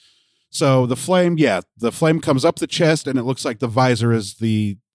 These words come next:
the, the very tippy top of the flame. It is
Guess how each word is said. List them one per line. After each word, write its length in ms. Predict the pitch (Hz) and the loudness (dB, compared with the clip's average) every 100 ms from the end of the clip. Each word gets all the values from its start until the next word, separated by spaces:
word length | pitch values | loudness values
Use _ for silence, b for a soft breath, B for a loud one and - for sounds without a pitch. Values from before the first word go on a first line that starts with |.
| _ 95 | _ -4
the, 200 | 117 101 | -4 -2
the 200 | 95 104 | -4 -2
very 340 | 117 117 110 | 2 2 0
tippy 300 | - 123 110 | -4 -6 -6
top 300 | - 107 95 | -4 -4 -2
of 80 | 98 | -4
the 80 | 92 | -6
flame. 380 | - 104 92 95 | -2 0 2 2
It 60 | |
is 260 | 101 95 | 0 -2